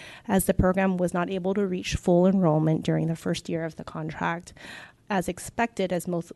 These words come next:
with most pilots, the first year was devoted to building infrastructure, program ramp up, um, in particular for this one, um,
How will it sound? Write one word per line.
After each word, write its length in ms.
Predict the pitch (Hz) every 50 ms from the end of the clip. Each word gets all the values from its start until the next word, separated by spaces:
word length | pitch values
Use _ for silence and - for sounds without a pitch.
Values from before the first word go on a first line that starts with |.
| -
with 160 | - 175 - -
most 240 | 175 170 170 -
pilots, 500 | - - - 170 175 175 170 170 170 -
the 80 | - 175
first 320 | - - 180 170 - -
year 160 | - 180 175 170
was 160 | 175 170 170
devoted 400 | - 180 - 170 165 165 160 -
to 100 | - 170
building 320 | 165 165 160 165 160 165 180
infrastructure, 880 | 202 196 - 202 196 - - 185 175 - - - 185 180 175 175 175
program 500 | - - - 170 165 - 170 160 156 165
ramp 260 | 165 165 165 170 165
up, 320 | - 165 160 160 160 165 - - - - - - - -
um, 320 | - 190 175 170 170 170 165
in 100 | 175 170
particular 580 | - 175 - 185 165 - 185 175 170 170 170 165
for 160 | - - 160
this 240 | 160 160 - - -
one, 260 | 165 165 160 165 -
um, 360 | 202 170 170 160 170 - -